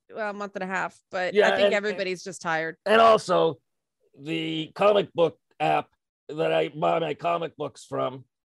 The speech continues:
Speaker 2: every week merged with Amazon,
Speaker 1: Oh,
Speaker 2: and
Speaker 1: you've
Speaker 2: it
Speaker 1: been
Speaker 2: turned into a,
Speaker 1: raging about this,
Speaker 2: it turned
Speaker 1: yeah.
Speaker 2: into a giant disaster. It's hard for me to find my comics to read now.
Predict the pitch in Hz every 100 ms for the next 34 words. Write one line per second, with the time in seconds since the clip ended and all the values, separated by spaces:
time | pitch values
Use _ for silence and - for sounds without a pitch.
0 | - 139 139 139 139 139 _ _ 147 180
1 | 185 165 139 151 151 156 151 131 135 135
2 | 131 _ - 196 254 285 - 170 170 156
3 | 220 170 160 - 147 139 180 190 185 165
4 | 160 135 139 175 190 - 156 139 135 123
5 | 131 135 - _ 123 117 180 190 170 180
6 | 165 156 160 160 143 - 143 143 135 -
7 | 139 139 135 135 131 131 131